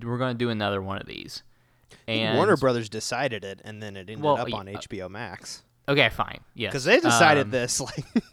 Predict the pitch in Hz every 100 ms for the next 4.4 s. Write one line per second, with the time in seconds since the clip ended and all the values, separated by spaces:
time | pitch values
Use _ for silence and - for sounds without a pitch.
0 | 202 _ - - 190 202 131 139 180 120
1 | 117 107 104 - 117 104 120 135 208 208
2 | 165 147 160 151 131 120 117 120 117 110
3 | - 107 101 98 98 95 101 107 107 98
4 | 107 92 92 101